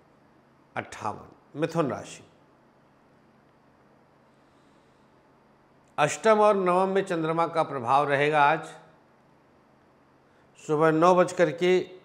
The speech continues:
बीस मिनट तक चंद्रमा अष्टम में है। मकर राशि में मानसिक द्वंद्व बढ़ेगा,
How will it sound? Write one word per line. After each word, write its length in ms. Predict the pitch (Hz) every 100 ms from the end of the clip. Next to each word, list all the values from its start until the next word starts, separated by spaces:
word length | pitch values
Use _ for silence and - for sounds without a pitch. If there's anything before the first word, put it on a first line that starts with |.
| _ _ _ _ _ _ _ _ _ -
बीस 480 | 120 123 196 220 160
मिनट 320 | 156 147 113
तक 280 | 160 165 - - _ _ _ -
चंद्रमा 400 | 135 135 147 139 107 - - -
अष्टम 320 | 117 - 110
में 160 | 107
है। 160 | 92 - _ _ _ _ _ _ _ _ _ _ _ _ _ _
मकर 320 | 135 147 156 107
राशि 320 | 98 - -
में 140 | - - _ _ _ _ _ _ _ _ _ _ _ _ _ _ _ _ _ _ _ -
मानसिक 600 | 143 170 185 220 240 -
द्वंद्व 600 | 190 110 143 208 226 196
बढ़ेगा, 520 | 156 131 123 107 87